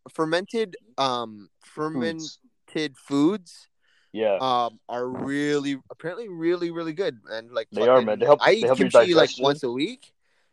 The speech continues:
Speaker 1: and
Speaker 2: Yeah.
Speaker 1: I fucking have the worst smelling shits. But, you know,
Speaker 2: <laughs>
Speaker 1: my fucking gut health, uh, I, I poo fucking regular, regular, regular. So, like, I,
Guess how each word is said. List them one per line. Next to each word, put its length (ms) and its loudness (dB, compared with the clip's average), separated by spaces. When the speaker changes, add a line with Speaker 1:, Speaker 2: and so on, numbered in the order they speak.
Speaker 1:
and 80 -2
Speaker 2:
Yeah. 100 2
Speaker 1:
I 100 0
fucking 320 -6
have 180 -6
the 100 2
worst 260 4
smelling 360 -10
shits. 680 -8
But, 320 -4
you 80 -2
know, 180 0
Speaker 2:
<laughs> 300 8
Speaker 1:
my 200 0
fucking 380 -8
gut 220 -2
health, 320 -2
uh, 220 -4
I, 220 -4
I 120 0
poo 340 -2
fucking 400 -4
regular, 640 -4
regular, 460 -8
regular. 480 -10
So, 280 -4
like, 200 -8
I, 240 0